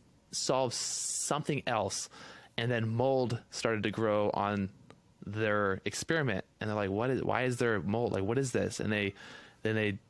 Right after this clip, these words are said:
dissect it and they go into it and they figure out it's,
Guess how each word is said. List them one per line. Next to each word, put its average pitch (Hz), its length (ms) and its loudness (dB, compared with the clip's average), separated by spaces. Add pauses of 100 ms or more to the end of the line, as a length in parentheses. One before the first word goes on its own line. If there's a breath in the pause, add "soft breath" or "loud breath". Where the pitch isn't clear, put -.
dissect 123 460 0
it 123 100 2
and 107 100 0
they 98 120 0
go 101 160 2
into 117 320 0
it 113 200 2
and 101 140 0
they 95 160 2
figure 117 520 -2
out 107 280 2 (720)
it's, - 440 -4